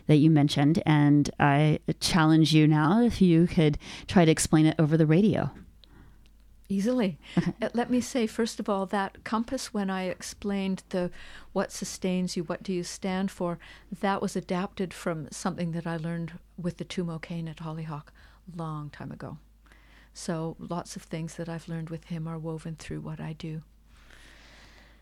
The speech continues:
Speaker 2: So the morning practice, you sh-, you can do this anywhere. I usually do it when I let the horses out into the field, and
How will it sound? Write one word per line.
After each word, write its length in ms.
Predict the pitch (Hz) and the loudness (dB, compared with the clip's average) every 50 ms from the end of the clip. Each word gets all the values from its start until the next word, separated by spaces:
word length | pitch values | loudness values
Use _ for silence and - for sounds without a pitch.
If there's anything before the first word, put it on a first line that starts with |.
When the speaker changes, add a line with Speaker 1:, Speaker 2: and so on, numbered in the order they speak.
| _ _ _ _ _ _ _ _ _ - - _ _ _ _ _ _ _ _ _ _ _ _ _ _ _ _ _ - - _ _ _ _ _ _ _ _ _ | _ _ _ _ _ _ _ _ _ -20 -20 _ _ _ _ _ _ _ _ _ _ _ _ _ _ _ _ _ -20 -20 _ _ _ _ _ _ _ _ _
Speaker 2:
So 340 | - - - - 233 208 190 | -12 -8 -4 -2 -2 -2 -2
the 100 | 185 190 | -2 -2
morning 300 | 185 185 196 202 196 202 | -2 0 0 -2 -2 -2
practice, 600 | - - 302 359 403 - - - - - - - - | -2 -2 -2 -2 -4 -4 -8 -10 -10 -10 -14 -14 -10
you 300 | - 175 190 220 262 302 | -6 -4 -2 0 0 -2
sh-, 120 | 285 - | -4 -2
you 160 | 196 202 233 - | -2 -2 -2 0
can 180 | - 403 226 | 0 -2 0
do 140 | 160 175 190 | 0 0 -2
this 340 | 180 190 190 185 - - - _ _ - | -2 -2 -4 -4 -8 -14 -16 _ _ -2
anywhere. 640 | 185 208 233 226 196 175 - - 190 226 294 - - _ _ - - - - - - - - _ - - - - - - - - - - | 0 2 2 2 0 -2 -4 -2 -2 -2 -4 -4 -10 _ _ -20 -20 -20 -20 -20 -20 -20 -20 _ -20 -20 -18 -16 -14 -14 -14 -8 -2 0
I 220 | 190 202 214 233 | 2 2 4 4
usually 380 | 240 233 226 185 - 202 190 185 | 4 4 2 2 2 0 0 0
do 200 | 165 190 180 185 | 0 0 0 0
it 100 | - - | -2 -2
when 220 | 185 196 185 180 | -2 0 0 2
I 100 | 180 180 | 0 0
let 280 | 175 175 185 185 - - | 0 -2 -2 -4 -4 -4
the 80 | - 175 | -4 -2
horses 420 | - 196 208 208 - 202 175 - | -2 -2 -4 -2 -4 -4 -4 -2
out 180 | 180 175 170 175 | -2 -2 -2 -2
into 240 | 175 175 - - | -4 -4 -6 -8
the 120 | 175 - 170 | -10 -10 -12
field, 500 | - - - 240 240 208 175 180 180 - - _ - | -8 -6 -4 0 0 0 0 0 -2 -6 -8 _ -4
and 420 | 180 180 180 180 180 180 - | -2 -2 0 0 -2 -2 -4